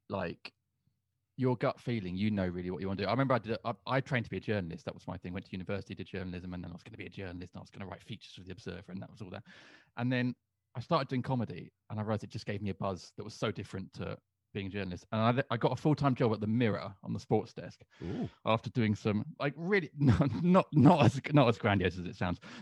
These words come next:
Speaker 1: but really nice team, great boss, lovely guys, and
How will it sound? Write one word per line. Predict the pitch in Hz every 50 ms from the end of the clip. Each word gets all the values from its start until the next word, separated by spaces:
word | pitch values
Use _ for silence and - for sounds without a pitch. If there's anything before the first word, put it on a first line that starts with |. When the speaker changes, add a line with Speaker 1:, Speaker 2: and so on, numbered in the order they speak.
| - -
Speaker 1:
but | 156 135 113 - - -
really | 123 143 160 143
nice | 127 120 113 - -
team, | - 127 101 98 95 92 -
great | 143 139 123 -
boss, | - 101 98 98 - - - - - _ _ -
lovely | 131 131 123 104 107
guys, | - 107 101 98 98 92 - - - _ _ _ _ _ _ _ _ _ -
and | 113 107 101 98 -